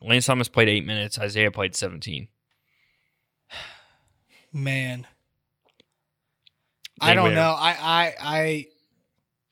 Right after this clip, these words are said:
Speaker 2: I have an opinion on who I think it should be. Like, I think, I, I think Lance has potential to be more effective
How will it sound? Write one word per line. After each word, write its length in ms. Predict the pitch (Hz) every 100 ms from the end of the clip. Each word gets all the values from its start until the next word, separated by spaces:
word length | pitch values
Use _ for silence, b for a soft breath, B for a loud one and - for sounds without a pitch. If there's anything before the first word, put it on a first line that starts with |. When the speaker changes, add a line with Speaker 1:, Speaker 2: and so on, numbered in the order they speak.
| _ _ _ _
Speaker 2:
I 160 | 143 156
have 320 | 156 170 190
an 80 | 202
opinion 440 | 196 202 202 208
on 140 | 202 151
who 180 | 151 160
I 100 | 160
think 300 | - 190 214
it 100 | -
should 220 | 226 196
be. 240 | 220 226
Like, 140 | 185 151
I 120 | 151
think, 560 | - 185 185 208 - - b b b b _
I, 120 | 151 -
I 140 | 156
think 600 | 156 - - 180 190 -
Lance 380 | 165 160 170 180
has 200 | 185 170
potential 600 | - 156 - 156 156 180
to 80 | 170
be 140 | 175
more 240 | 175 175 185
effective 680 | 180 180 180 - 196 190